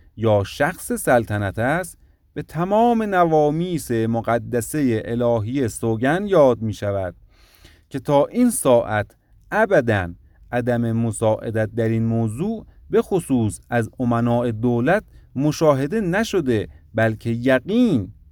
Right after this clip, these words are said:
یقین ثابت برای اعضای مجلس حاصل است که هر وقت فصول قانون اساسی در مجلس تصویب و به پیشگاه همایون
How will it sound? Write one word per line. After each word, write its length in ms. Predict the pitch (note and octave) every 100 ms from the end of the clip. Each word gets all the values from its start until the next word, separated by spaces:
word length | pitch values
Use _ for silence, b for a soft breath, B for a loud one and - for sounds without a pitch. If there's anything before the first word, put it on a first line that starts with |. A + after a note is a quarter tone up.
| - _
یقین 560 | A#2 B2+ C3+ A3+ A3 B2+
ثابت 500 | - C3 B2+ B2 A2+
برای 560 | A#2 A#2 A#2+ A#2+ A#2 A2 b b b -
اعضای 580 | A#2 A#2+ A2+ A#2+ A#2 A#2
مجلس 540 | A2+ A2+ A2+ C3+ -
حاصل 460 | - A#2 A2 G#3 A3
است 340 | D#3 C3+ - _ _ - _ _ _ _ _ _ -
که 120 | F#3
هر 300 | F3+ A#3 A3+
وقت 320 | D3 A2+ F#2 - - b b - -
فصول 480 | B2+ A2 D#3+ C3 A#2
قانون 500 | - A#2 A2+ A2+ A2
اساسی 640 | - A2 - A2 G#2+ -
در 240 | A2 G#2+ G#2+
مجلس 720 | G#2+ A2 G2+ A#2+ E3 - -
تصویب 640 | - G#2+ - G#2 G#2+ G2+ F#2+ b b b -
و 160 | A#2
به 120 | G#2
پیشگاه 760 | G2+ A2 A2 G#2 - A2 A2 G#2+
همایون 760 | G#2+ A2 A2+ G#2+ G#2+ F3 G#3+